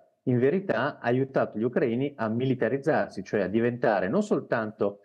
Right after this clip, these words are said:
eh, più esperti nell'arte militare, cioè se l'esercito ucraino prima di questa invasione aveva, eh, pochi uomini esperti di combattimento, adesso tutto l'esercito ucraino ha una grandissima esperienza di combattimento, questo è innegabile,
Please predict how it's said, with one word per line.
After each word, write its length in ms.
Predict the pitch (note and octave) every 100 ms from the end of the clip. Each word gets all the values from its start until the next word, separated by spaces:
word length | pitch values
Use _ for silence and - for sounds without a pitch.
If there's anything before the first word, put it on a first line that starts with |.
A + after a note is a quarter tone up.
| - - -
eh, 180 | G2+ G2
più 180 | G2 F#3
esperti 600 | - - B2 G2 - G#2+
nell'arte 380 | G2+ G2 G2+ G2
militare, 640 | F#2+ F#2 F#2 E2 F#2+ D3
cioè 220 | - F#2+
se 320 | - A2+ A2 -
l'esercito 540 | B2 A#2 B2+ C3+ C#3+
ucraino 500 | C3 B2+ B2+ A#2 G2
prima 300 | - A#2+ A#2+
di 100 | G#2
questa 240 | A#2 G#2+
invasione 680 | A2+ G#2+ G#2 A#2 A#2 G2+ - - _ _ _ _ _ _ _
aveva, 540 | - G#2+ C#3 C#3 A#2+ G2 - - _
eh, 260 | - A2 G#2+
pochi 540 | G#2 - F#3 - A2+ G#2
uomini 600 | B2 C3+ G#2+ G#2 F#2+ F2+
esperti 840 | - - C#3+ A2 - G2+ F#2+ F#2+ F#2+
di 80 |
combattimento, 720 | G2+ G#2+ A#2 A2 F#3 A2 C3
adesso 420 | C3+ F#2 D3 - -
tutto 280 | F#3+ -
l'esercito 360 | A2+ G#2 G#2+ B2
ucraino 540 | C3+ C3 G2 A2 G#2
ha 60 | F#2
una 120 | F#2+
grandissima 540 | F#2 F2+ F#2+ D3+ - G2
esperienza 540 | - _ - F#2+ -
di 80 | -
combattimento, 640 | - F#2 F2+ F2+ E2 -
questo 240 | - A2+ A2
è 20 |
innegabile, 600 | F#2+ F#2 F2+ D#2 D#2+ D2+